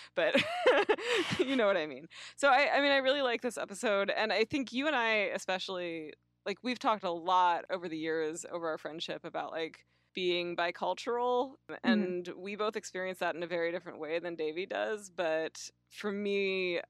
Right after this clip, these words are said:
Speaker 1: I just really love seeing an episode of T V that is about that and where we get to sort of explore that.
Speaker 2: Yeah, this is an episode that I didn't relate to too much altogether, um, but I actually really loved that.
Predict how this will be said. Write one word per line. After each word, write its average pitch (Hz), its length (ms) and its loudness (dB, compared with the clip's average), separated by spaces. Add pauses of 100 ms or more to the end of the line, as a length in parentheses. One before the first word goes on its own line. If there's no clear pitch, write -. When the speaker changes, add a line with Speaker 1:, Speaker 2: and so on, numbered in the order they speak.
(220)
Speaker 1:
I 180 120 2
just 180 220 -6
really 180 180 -2
love 160 200 -2
seeing 156 240 -8
an 151 60 -10
episode 151 280 -10
of 151 80 -16
T 156 160 -10
V 147 200 -8
that 147 100 -8
is 151 120 -12
about 156 560 -4
that 131 400 -4
and 160 200 -6
where 160 200 -2
we 160 100 -6
get 156 160 -6
to 160 120 -18
sort - 180 -10
of - 180 -14
explore - 380 -12
that. - 220 -10 (540)
Speaker 2:
Yeah, 240 480 4 (180)
this 349 120 0
is 415 140 2 (120)
an - 80 6
episode 254 420 4
that 233 120 2
I 220 240 6
didn't 220 240 0
relate 202 380 0
to 190 340 2
too 320 240 4
much 247 280 6
altogether, 185 840 2
um, 185 220 2
but 220 100 2
I 247 80 6
actually 254 300 2
really 214 200 6
loved 190 360 2
that. 180 300 2